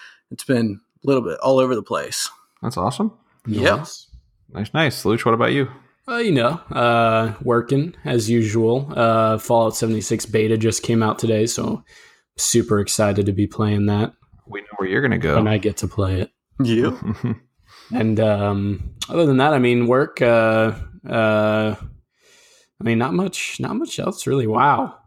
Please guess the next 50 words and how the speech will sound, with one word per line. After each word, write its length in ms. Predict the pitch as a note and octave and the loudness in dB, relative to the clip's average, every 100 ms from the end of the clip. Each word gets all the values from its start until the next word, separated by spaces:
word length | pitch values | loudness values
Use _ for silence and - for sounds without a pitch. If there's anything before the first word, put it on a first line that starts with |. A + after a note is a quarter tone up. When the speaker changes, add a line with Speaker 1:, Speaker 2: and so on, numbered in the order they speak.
| _ - | _ -20
Speaker 2:
You 100 | A2 | -4
doing 180 | G#2+ | 0
anything 300 | G2+ G2 G2 | 2 2 0
crazy 260 | F#2 F2+ F#2 | 2 2 2
this 180 | F2 - | -2 -2
weekend? 300 | F2 G#2+ A2+ _ _ _ - | -4 -2 -6 _ _ _ -4
Speaker 3:
Uh, 420 | E3 A3 A#3 A#3 F3 | 0 2 2 0 0
you 140 | F3+ | 2
know 100 | F#3+ | 2
what? 340 | G#3 G#3 - - - _ _ _ _ _ _ - | 2 -2 -8 -20 -20 _ _ _ _ _ _ -4
There's 280 | C3+ D3+ D3 | 2 2 2
this 140 | C#3 | 0
party 240 | C3+ C3+ | 2 2
I 80 | C#3+ | 2
got 160 | D3 D3 | 2 0
invited 340 | C#3+ D3+ D#3 | 0 0 0
to, 140 | D#3 E3+ | 0 0
but 220 | B2+ A#2 | 2 0
I 80 | A#2 | 0
think 220 | C3 B2 | -2 -2
I'm 120 | B2 | -2
too 160 | A#2+ A#2+ | 0 -2
cool 280 | B2 A#2+ A#2+ | 2 0 0
for 100 | A#2 | -2
the 80 | |
cats 300 | A2 A#2 G#2+ | -2 -2 -2
that 160 | A2+ G#2+ | -4 -2
go 120 | A2+ | -2
there. 240 | B2 C#3+ D3+ - _ _ - | -2 -2 -6 -20 _ _ -4
Speaker 2:
Oh, 120 | D#2+ | 0
that's 180 | D2 D#2 | 0 -2
probably 200 | C2 A1+ | -2 -2
true. 240 | - E2 G#2 - - - - | -4 -8 -10 -18 -20 -20 -16
Speaker 3:
So, 220 | - A2 | -6 -2
I 80 | G#2+ | 0
mean, 320 | A2+ A2+ A2 | 0 -2 -2
you 220 | G#2+ B2 B2 | -4 -2 -2
know, 200 | G#2+ - _ _ - | -2 -6 _ _ 0
but, 180 | D3+ E3 | 2 4
uh, 480 | E3 D#3 D3+ C#3+ - _ _ _ _ _ | 4 4 4 0 -4 _ _ _ _ _
I 80 | A#2+ | -2
mean, 160 | B2 B2 | 0 2
other 180 | B2+ B2 | 2 2
than 140 | B2+ | 2
that, 180 | B2 B2+ | 2 2
I 80 | A#2+ | 2
got 400 | A#2 A2 - A#2 | 0 0 -2 0
a, 240 | A2+ A2 | 2 2
uh, 460 | A2 G#2+ A2 G#2+ G#2 - | 2 0 -2 -4 -8 -6
a 280 | A#2 A2 | -2 0